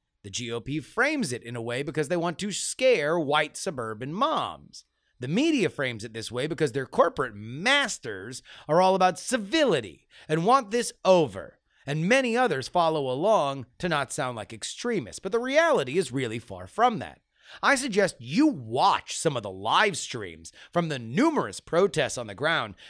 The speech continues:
and see what's actually happening with a critical eye and healthy skepticism for the narrative that's being thrown around. You'll see a handful of, uh, thrown water bottles. Occasionally someone will throw a firework, but these things are not riots. Riots require a group to be responsible,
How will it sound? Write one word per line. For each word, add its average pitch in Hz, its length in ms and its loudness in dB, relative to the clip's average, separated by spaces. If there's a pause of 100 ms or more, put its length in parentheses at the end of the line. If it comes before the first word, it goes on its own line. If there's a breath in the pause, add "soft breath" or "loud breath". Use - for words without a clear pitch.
and 156 160 -4
see 240 300 -2
what's 240 220 4
actually 156 440 2
happening 135 380 0
with 110 100 -8
a 110 60 -6
critical 226 500 2
eye 147 200 2
and 110 120 -4
healthy 131 280 -2
skepticism 135 760 -6 (220 loud breath)
for 226 120 2
the 285 100 2
narrative 233 580 0
that's 175 180 -4
being 127 340 -8
thrown 101 320 -10
around. 143 540 -2 (400 soft breath)
You'll 302 80 0
see 285 220 0
a 147 120 0
handful 143 640 -4
of, 113 180 -10
uh, 113 180 -6
thrown 151 360 0
water 151 280 2
bottles. 110 380 -8
Occasionally 160 640 -2
someone 131 320 -6
will 117 80 -8
throw 117 260 -4
a 92 60 -10
firework, 117 800 -4 (300 loud breath)
but 175 100 4
these 285 160 0
things 277 180 -2
are 240 60 6
not 175 240 2
riots. 196 640 2 (380)
Riots 190 600 0
require 170 440 4
a 233 80 6
group 254 400 -2
to 151 100 -6
be 143 120 0
responsible, 117 720 -8